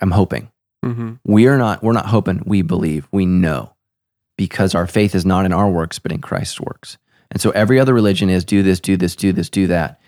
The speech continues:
Speaker 1: Christianity is done.
Speaker 2: Mm-hmm.
Speaker 1: Jesus did it. It's finished. It's over. And that's the new covenant.
Speaker 2: That's awesome. Okay, so continuing on in this meal, Jesus says in verses twenty-one through twenty-three, "But here at this table,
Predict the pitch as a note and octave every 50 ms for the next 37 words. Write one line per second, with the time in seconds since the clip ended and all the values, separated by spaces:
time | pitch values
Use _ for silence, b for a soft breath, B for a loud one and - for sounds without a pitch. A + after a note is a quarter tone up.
0 | _ _ _ - - A2+ - - G#2 G#2 G#2+ A2+ A2 F#2+ F#2 F2+ E2+ E2 E2 -
1 | - F#2+ E2 - E2+ C#2+ A#1 - G#2 A#2 _ _ _ - - C3+ A#2 A2+ A#2 G#2+
2 | F#2+ E2 F#2 E2+ - - - - F#2+ E2 - - - _ - - - - - -
3 | - - G#2 F2 D2 C#2+ - - - - - - - _ - F#2 F2 E2 - B1
4 | - - _ _ _ _ _ _ _ - F#2 F2 E2+ F2 E2+ E2+ - - - E2
5 | D#2 D2+ - - - - - - - - _ _ _ _ _ _ _ _ - -
6 | _ - C3+ B2 - A2+ G#2+ A2 - G2+ F2+ A#2 - _ _ _ _ _ _ _
7 | - C#3+ C#3 D3+ C#3 A#2+ - - C#3+ C3+ C3 B2+ B2+ C3 B2 - _ _ _ -
8 | - D#3+ D3+ C#3 - D#3 F3 F3+ F3 D3 D3 C3+ C#3+ D#3+ C#3+ B2+ A2+ - A#2 A#2
9 | A#2+ B2+ B2+ A#2 A2 A2 A2+ _ B B B B B B B - B2+ C#3 C3+ C3+
10 | C3+ - - C#3 B2+ B2+ A#2+ C3 A#2+ G#2+ B2 B2 - B2+ A#2+ A2 - - C#3+ C3
11 | B2+ A#2+ A#2 A2+ - A#2 - - B2+ A#2+ A2+ - - B2 B2 A#2+ G#2 - - -
12 | - - E3+ E3+ F3 E3+ E3+ - C#3 C3 - C3 B2+ B2 - - - A#2 A2+ A2
13 | A2 G#2 G#2 G#2